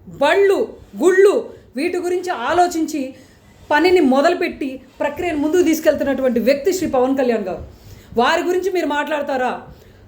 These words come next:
అలాగే మీరు చెప్పినట్టుగా కంగనా రనౌత్ గారు, కనీసం ఆవిడ పర్వాలేదు, సినిమాలు చేసి ఆనందపరుస్తున్నారో,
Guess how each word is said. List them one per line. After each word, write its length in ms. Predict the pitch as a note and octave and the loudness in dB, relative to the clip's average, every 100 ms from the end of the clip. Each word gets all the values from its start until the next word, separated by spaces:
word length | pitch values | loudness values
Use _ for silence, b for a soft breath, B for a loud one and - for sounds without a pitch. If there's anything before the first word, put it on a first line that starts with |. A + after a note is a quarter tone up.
| - G#3+ | -8 -2
అలాగే 400 | D4 F#4 F4 A#3 | 2 0 0 -2
మీరు 180 | C#4 | -2
చెప్పినట్టుగా 540 | - D#4 D#4+ F4+ E4+ D#4 | -4 -4 -2 -4 -2 -6
కంగనా 460 | D4+ D4 F4+ F4+ | -6 -4 -2 2
రనౌత్ 260 | F4 E4 B3+ | 2 0 0
గారు, 100 | D#4+ | 0
కనీసం 360 | D#4+ D#4 E4 D#4+ | 2 -2 0 -2
ఆవిడ 320 | G#3+ C4+ D4+ | 0 2 2
పర్వాలేదు, 640 | D4+ D4+ F4+ F4+ B3+ - b b b - | 2 2 2 2 -2 -4 b b b -8
సినిమాలు 400 | D#4 E4+ F#4+ F#4 | -4 0 0 -2
చేసి 260 | F#4 F#4 | -4 -2
ఆనందపరుస్తున్నారో, 1120 | D#4+ D#4 F4+ F#4 F4+ F4 - F4+ E4+ F#4+ G#4+ | -2 0 0 2 2 0 0 0 2 0 -2